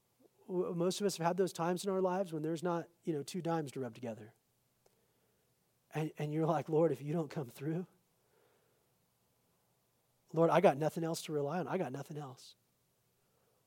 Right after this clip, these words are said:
Lord, all I have is you." And when those times come, I'll tell you, we, when we lean on the Lord for something that needs to be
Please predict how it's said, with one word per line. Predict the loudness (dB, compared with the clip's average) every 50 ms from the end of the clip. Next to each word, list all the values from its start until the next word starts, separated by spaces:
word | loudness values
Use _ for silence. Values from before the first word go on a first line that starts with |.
| _ _
Lord, | 8 8 10 10
all | 10 10 10
I | 10 8
have | 6 6 4 2 2
is | -2 -8 -8 -10
you." | -12 -12 -14 -18 _ _ _ _ _ _ _ _ _ _ _ _ _ _ _ _ _ _ _ _ _ _ _ _ _ _ _ _ _ _ _ _ _ _ _ _ _ _ _ _ _ _ -6
And | -2 -2
when | -2 -2 -2
those | 0 0 0 0 -2
times | -4 -4 -2 -2 -2 -2 -4
come, | -8 -6 -6 -6 -6 -6 -8 -10 -12 -16 -10 -8
I'll | -8 -8
tell | -6 -4 -4 -4
you, | -4 -4 -6 -8
we, | -10 -10 -10 -10 -10 -14
when | -14 -8 -6 -4 -4 -4
we | -4 -4 -4
lean | -4 -4 -4 -2 -2 -2 0
on | 0 -2 -2 -2
the | -6
Lord | -6 -4 -2 0 0 0 -2 -4 -8 -14 -18 -20 -20 -20 -20 -20 -4
for | -4 -2 -2
something | -2 -2 -2 -2 -2 -2 -4 -6 -6 -6 -6 -6 -10 -14 -20 -20 _
that | 2 2 2 2
needs | 0 -2 0 2 2 2 0 -2
to | -4 -4 -4
be | -2 -2 -2 -2